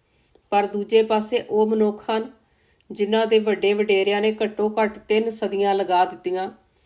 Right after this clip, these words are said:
ਦੱਸਣ ਅਤੇ ਸਮਝਾਉਣ ਵਾਸਤੇ, ਤੇ ਇੱਥੇ ਬਸ ਨਹੀਂ, ਉਸ ਤੋਂ ਬਾਅਦ ਵੀ ਉਹਨਾਂ ਨੇ ਸਮਝਿਆ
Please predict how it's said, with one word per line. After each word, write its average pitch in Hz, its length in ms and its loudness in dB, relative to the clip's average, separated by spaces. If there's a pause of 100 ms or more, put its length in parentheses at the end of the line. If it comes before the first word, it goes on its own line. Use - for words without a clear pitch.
(300)
ਦੱਸਣ 202 540 0
ਅਤੇ 220 180 2
ਸਮਝਾਉਣ 208 480 0
ਵਾਸਤੇ, 170 540 0 (600)
ਤੇ 190 60 -4 (140)
ਇੱਥੇ 220 240 0
ਬਸ 220 300 2
ਨਹੀਂ, 233 200 0
ਉਸ 220 160 -2
ਤੋਂ 220 180 0
ਬਾਅਦ 214 320 4
ਵੀ 240 160 -8
ਉਹਨਾਂ 214 320 -2
ਨੇ 214 100 2
ਸਮਝਿਆ 190 560 -2